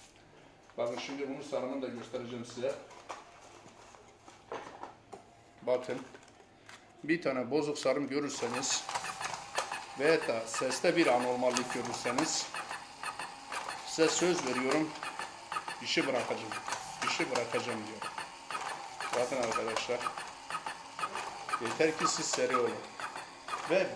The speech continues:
bir tane, bir tane dal bile bozuk atmaz. Bak, şey olduğu halde, tam yerleştiremediğim halde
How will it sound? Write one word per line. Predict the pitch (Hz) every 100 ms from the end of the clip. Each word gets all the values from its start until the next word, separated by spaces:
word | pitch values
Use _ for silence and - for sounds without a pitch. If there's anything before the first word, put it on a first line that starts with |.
| -
bir | 185 196
tane, | 151 123 113 107 - -
bir | -
tane | - 139 151 147
dal | 180 -
bile | - 160
bozuk | 123 120 -
atmaz. | 113 - 113 - - - - - - - - - - - - -
Bak, | 123 110 - - - - - - - -
şey | 156
olduğu | 147 131 135
halde, | 117 117 -
tam | 147 143
yerleştiremediğim | 135 131 - 147 147 131 143
halde | 131 127 156